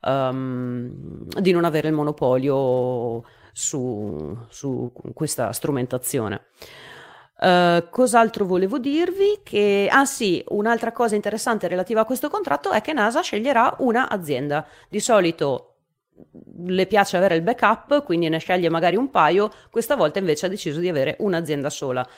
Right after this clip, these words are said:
Sarà perché comunque c'è già il rover di jaxa, ehm, sotto contratto, mm, non lo so, comunque questa volta avremo un'azienda vincitrice sola.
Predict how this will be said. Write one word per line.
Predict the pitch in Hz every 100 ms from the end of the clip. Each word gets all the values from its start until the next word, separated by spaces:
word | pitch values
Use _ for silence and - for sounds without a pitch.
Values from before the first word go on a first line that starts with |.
| - _
Sarà | - - 196 208
perché | 208 214 196
comunque | 180 214 202 160
c'è | 160 156
già | 165
il | 147
rover | 180 170 165
di | 165
jaxa, | 165 165 - - 143 131 - -
ehm, | 107 127 127 123 131 131 123 127 113 135 113
sotto | - 165 175
contratto, | 247 - 151 - 180 180 175 - -
mm, | 139 135 131 123 120 117 113 120
non | - 175 170 170
lo | 143
so, | - -
comunque | - 180 143 165
questa | 190 -
volta | 151 123 120 131 127 -
avremo | 139 127 127 -
un'azienda | 226 180 160 151 160
vincitrice | 147 156 - 143
sola. | 151 127 117